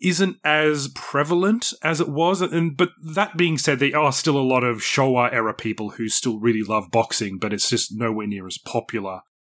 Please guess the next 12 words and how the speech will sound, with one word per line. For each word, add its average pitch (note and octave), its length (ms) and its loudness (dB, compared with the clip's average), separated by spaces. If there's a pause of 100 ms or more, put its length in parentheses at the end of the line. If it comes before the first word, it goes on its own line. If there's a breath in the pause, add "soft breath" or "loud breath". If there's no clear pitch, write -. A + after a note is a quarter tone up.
(120)
as A2+ 200 -2
it G#2 80 -8
is G#2 160 -8
now. G#2 280 -6
But A2+ 220 -6
this D3 220 4
is C3+ 280 0 (100)
definitely B2 800 -2
of B2 340 0
the B2+ 60 -2
times. G2+ 680 0
Like, G2 240 -6